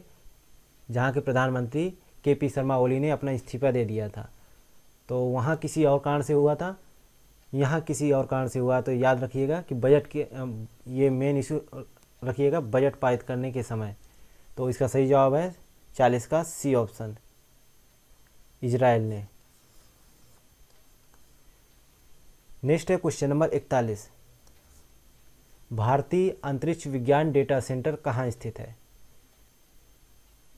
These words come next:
तो इकतालीस का सही जवाब है बी ऑप्शन, बायलू में स्थित है, बी ऑप्शन सही है। नेक्स्ट है क्वेश्चन नंबर बयालीस,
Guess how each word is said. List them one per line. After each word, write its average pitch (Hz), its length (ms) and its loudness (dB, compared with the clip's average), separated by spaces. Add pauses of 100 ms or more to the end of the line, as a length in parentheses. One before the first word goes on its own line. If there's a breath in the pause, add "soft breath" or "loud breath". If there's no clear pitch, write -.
तो 127 60 -4
इकतालीस 131 400 2
का 151 80 -2
सही 147 220 2
जवाब 151 180 6
है 180 80 0 (100)
बी 131 140 2
ऑप्शन, 113 460 0
बायलू 127 340 4
में 123 160 -2
स्थित 120 280 -10
है, 165 180 -10 (500)
बी 127 160 -2
ऑप्शन 127 300 -2
सही - 280 -10
है। 107 100 -18 (1900)
नेक्स्ट 156 300 0
है 180 60 0
क्वेश्चन 147 320 -4
नंबर 143 220 0
बयालीस, 123 540 0